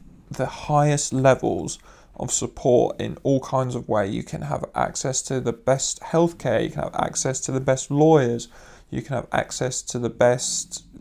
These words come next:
builders, plumbers, things like that. Yet when it comes to training, when it comes to strength and conditioning and athletic preparation,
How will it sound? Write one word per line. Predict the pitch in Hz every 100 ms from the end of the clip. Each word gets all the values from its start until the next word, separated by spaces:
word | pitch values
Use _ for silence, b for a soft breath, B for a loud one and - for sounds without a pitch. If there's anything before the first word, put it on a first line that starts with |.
| - - - 170 - -
builders, | 156 170 156 113 113
plumbers, | - - 156 160 117 101 -
things | - 151 143 135
like | 135 -
that. | 151 139 - B B B B
Yet | 131 131 -
when | 139 135
it | -
comes | - 143 131
to | -
training, | - - - 147 160 - - - 135
when | - -
it | -
comes | - 143 -
to | 131
strength | - 131 -
and | -
conditioning | - 135 143 156 - -
and | - -
athletic | - - 131 123 - -
preparation, | 135 - 123 135 160 - - -